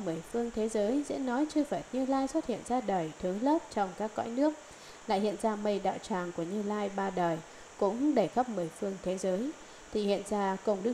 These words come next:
trang nghiêm của tất cả Như Lai, thành đẳng chánh giác. Lại hiện ra mây tất cả Long Vương, cũng đầy khắp mười phương thế giới. Mưa xuống tất cả các hương thơm. Lại hiện ra mây thần tất cả chủ thế gian,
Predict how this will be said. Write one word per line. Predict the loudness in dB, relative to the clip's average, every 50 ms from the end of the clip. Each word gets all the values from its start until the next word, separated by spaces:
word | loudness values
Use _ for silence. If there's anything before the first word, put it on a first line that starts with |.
| 0 -2
trang | -2 -2 -2 -2
nghiêm | -2 -2 -2 -2
của | -4 -2
tất | 0 -2 -2 0 0
cả | -2 -2 -2 -2 -4
Như | -4 -2 0
Lai, | 0 0 2 0 0 -2 -6 -10 -18 -18 -16 -6 -4
thành | -2 -2 0 0
đẳng | 0 0 0 -2 -6 -6
chánh | -4 -4 -4 0
giác. | 2 4 4 4 2 0 -6 -16 -20 -20 -10 -6
Lại | -4 -2 -2 0
hiện | 2 2 2 0 0 -2 -2
ra | 0 2 2 0 0 -2 0
mây | 0 0 0 0 -2
tất | -2 -2 -2
cả | -2 -2 -2 -2
Long | -4 -4 -4 -2
Vương, | -2 0 0 -2 -4 -8 -14 -18 -20 -20 -10 -2 0
cũng | 2 2 2 2 0 0 0 0 0
đầy | 0 -2 -2
khắp | 0 0 0 2 2
mười | 0 0 0 0 -2 -2 -2 0
phương | 0 0 0 0 -2 0
thế | 0 0
giới. | 2 2 2 4 4 2 2 0 -4 -10 -18 -18 -18 -16 -6 0
Mưa | 0 0 2
xuống | 2 2 2 2 2 0 2 2
tất | 2 4 6
cả | 6 6 6 4 2 0
các | -2 -2
hương | 0 -2 -2 2 4
thơm. | 4 6 6 4 0 -6 -14 -18 -18 -16 -6 -2
Lại | 0 2
hiện | 2 2 2 0 0
ra | 0 0 0 0
mây | 0 0 0 0 2 2
thần | 2 0 2 0 0 0
tất | 0 0 2 2
cả | 0 0 0 0
chủ | -2 -4 -2 -2
thế | -2 -4 -2
gian, | 0 0 0 0 0